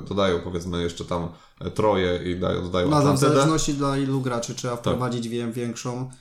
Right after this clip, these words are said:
Speaker 1: Ale raz graliśmy w sześciu graczy i to jest po prostu masakra.
Speaker 2: No, ale wyobrażasz sobie na przykład, jakbyśmy grali na zwykłej planszy teraz w pięciu?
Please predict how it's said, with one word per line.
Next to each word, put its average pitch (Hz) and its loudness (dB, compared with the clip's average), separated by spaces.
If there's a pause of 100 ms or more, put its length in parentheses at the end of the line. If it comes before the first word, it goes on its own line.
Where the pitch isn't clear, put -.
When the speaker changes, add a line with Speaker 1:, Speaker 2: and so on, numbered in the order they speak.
(240)
Speaker 1:
Ale 101 4
raz 98 2
graliśmy 104 2
w 95 -4
sześciu 101 -2
graczy 92 0
i 82 -2
to 87 2
jest 82 -2
po - -20
prostu - -20 (400)
masakra. - -8 (840)
Speaker 2:
No, 139 2
ale 127 4
wyobrażasz 131 -2
sobie 127 -2
na 123 -4
przykład, 120 -6
jakbyśmy 120 -2
grali 120 -2
na 120 -2
zwykłej 123 -2
planszy 127 -4
teraz 123 -4
w - -20
pięciu? 135 2